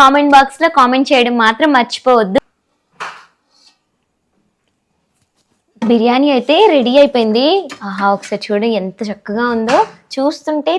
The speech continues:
తినాలనిపిస్తుంది కదా. అబ్బబ్బబ్బా, ఎంత బాగుందో, చక్కగా ఉడికిపోయిందండి. వెజిటేబుల్స్ అన్నీ మంచిగా మగ్గాయి, అందులో మనం ఘీ యాడ్ చేసుకున్నాం కదా, ఆ ఫ్లేవర్ వస్తుంది. Seriously నేను చెప్పాను కదా మీకు, కెమెరాలో ఫ్లేవర్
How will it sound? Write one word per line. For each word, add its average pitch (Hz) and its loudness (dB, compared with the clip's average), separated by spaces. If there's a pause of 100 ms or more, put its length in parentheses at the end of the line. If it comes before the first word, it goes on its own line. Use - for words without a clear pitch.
(140)
తినాలనిపిస్తుంది 262 -2
కదా. 330 2 (640)
అబ్బబ్బబ్బా, 185 -6 (100)
ఎంత 180 -6 (120)
బాగుందో, 220 2
చక్కగా 311 0
ఉడికిపోయిందండి. 220 2 (300)
వెజిటేబుల్స్ 277 4
అన్నీ 277 0 (360)
మంచిగా 262 0
మగ్గాయి, 240 2 (400)
అందులో 247 4 (100)
మనం 240 0 (380)
ఘీ 254 0 (120)
యాడ్ 269 4
చేసుకున్నాం 240 -2
కదా, 226 2
ఆ 220 2 (120)
ఫ్లేవర్ 220 4
వస్తుంది. 233 0 (440)
Seriously 277 0
నేను 262 0
చెప్పాను 269 0
కదా 247 2 (100)
మీకు, 220 2 (120)
కెమెరాలో 262 4
ఫ్లేవర్ 262 4